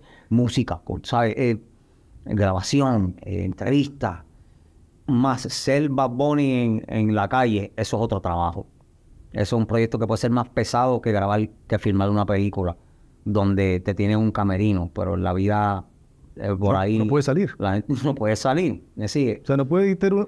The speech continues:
Speaker 2: a un restaurante
Speaker 1: So, eh,
Speaker 2: tranquilo.
Speaker 1: otra, la humildad, el que haya,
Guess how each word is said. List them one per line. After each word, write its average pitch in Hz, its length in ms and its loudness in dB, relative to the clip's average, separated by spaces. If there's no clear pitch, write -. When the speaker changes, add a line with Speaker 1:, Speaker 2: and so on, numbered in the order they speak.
Speaker 2:
a 143 60 -4
un 165 120 -2
restaurante 170 480 0
Speaker 1:
So, 165 320 2
eh, 160 340 0
Speaker 2:
tranquilo. 113 120 0
Speaker 1:
otra, 175 400 0
la 156 80 4
humildad, 139 720 0
el 117 200 -2
que 117 400 2
haya, 120 680 0